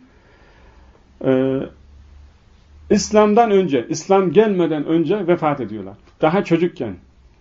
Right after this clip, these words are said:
Mesela Abdullah böyle, e, binit hayvanlarına yeni yeni binme imkanı bulmuşken, e, artık takriben üç dört yaşları veya biraz daha üstüdür.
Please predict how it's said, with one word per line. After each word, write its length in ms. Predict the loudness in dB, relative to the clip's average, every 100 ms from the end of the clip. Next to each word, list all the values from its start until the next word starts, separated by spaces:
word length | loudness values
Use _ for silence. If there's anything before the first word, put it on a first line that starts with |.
| _ _
Mesela 520 | -2 2 4 4 2 -6 -20 -20 _ _ -20 -20 _ _ _ -20 -20 -20 -20 2
Abdullah 540 | 2 4 4 4 2 -4 -18 _
böyle, 400 | 0 4 4 2 -6 -6
e, 60 | -4 -2 -4 -6 -8 -14 0
binit 240 | 2 2
hayvanlarına 840 | 0 0 0 0 0 0 0 -2 -6 -20 -6
yeni 300 | 2 4 4
yeni 300 | 2 0 -4 -12 -20 -20 -6
binme 320 | -4 -2 0 4
imkanı 500 | 2 2 -2 -2 0
bulmuşken, 640 | 2 2 0 -4 -4 -6 -12 -20 -20 -20 -20 -20 -20 -20
e, 380 | -12 -10 -10 -12 -12 -14 -16 -14 -4
artık 340 | -4 -4 -8 -8 -20 -20 -20 -20 -20 -20 -20 -20 -20 -12
takriben 520 | -8 -4 -2 0 2 0
üç 220 | -2 0
dört 220 | 0 2
yaşları 400 | -2 -2 -4 0
veya 220 | 2 2
biraz 280 | 0 -2 -2
daha 160 | -2 -2
üstüdür. 400 | -6 -10 -10